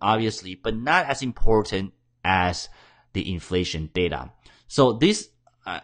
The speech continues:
I wouldn't really trade it myself, uh, because for Aussie and Newsy, really right now, the headline will be the inflation, but moreover, it will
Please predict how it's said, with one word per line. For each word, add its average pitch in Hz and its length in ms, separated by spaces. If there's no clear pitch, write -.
I 135 80
wouldn't 180 320
really 147 240
trade 113 480
it 113 100
myself, 107 720
uh, 98 260
because 120 280
for 117 160
Aussie 131 500
and 98 160
Newsy, 113 380
really 117 380
right 104 280
now, 92 260
the 87 100
headline 107 500
will 90 140
be 92 120
the 85 100
inflation, 92 680
but 98 160
moreover, 113 880
it 101 180
will 104 340